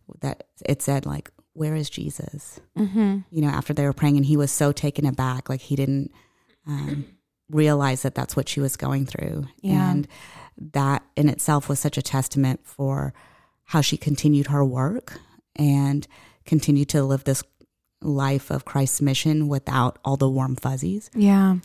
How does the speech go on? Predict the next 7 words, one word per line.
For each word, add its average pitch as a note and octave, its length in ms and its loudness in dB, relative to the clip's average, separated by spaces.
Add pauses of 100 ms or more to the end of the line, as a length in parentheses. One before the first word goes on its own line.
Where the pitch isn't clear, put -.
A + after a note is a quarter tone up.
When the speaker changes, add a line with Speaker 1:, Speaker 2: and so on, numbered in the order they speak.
Speaker 1:
Um, D3 360 0 (160)
but - 360 -2 (320)
some A#3+ 200 2
people A#3+ 300 0
say C#3 320 2
that C3 300 0 (100)
she C#3+ 640 -2